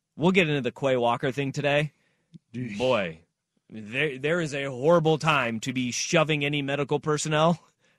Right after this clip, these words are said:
Speaker 1: I think this week would be the one, Quay Walker, um, Mister Ejection himself. This news, though, uh,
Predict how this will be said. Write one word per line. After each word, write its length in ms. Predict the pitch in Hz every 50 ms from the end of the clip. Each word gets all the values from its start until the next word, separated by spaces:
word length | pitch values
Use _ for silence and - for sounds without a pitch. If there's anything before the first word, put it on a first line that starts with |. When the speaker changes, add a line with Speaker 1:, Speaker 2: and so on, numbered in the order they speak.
| _ _ -
Speaker 1:
I 60 | 117
think 200 | - - 208 190
this 180 | - 208 202 -
week 200 | 190 220 208 -
would 120 | 202 220 175
be 100 | 190 220
the 80 | 190 196
one, 260 | 196 196 190 170 156
Quay 240 | - - 175 170 156
Walker, 500 | 147 143 143 143 139 - 151 143 143 - _ _ - _ _ _ _ -
um, 500 | - 139 131 135 131 131 135 135 139 135 -
Mister 280 | 139 143 147 147 - 160
Ejection 460 | 135 123 104 120 139 135 - - 127
himself. 580 | 127 120 113 110 - - 107 98 92 90 - _ _ _ _ _ _ _ _ _ -
This 560 | - - 135 135 127 131 156 185 196 - -
news, 300 | 175 175 175 175 170 143
though, 400 | 165 165 160 160 160 160 160 151 _ _ _ _ _ _ _ _
uh, 320 | - 131 127 123 120 117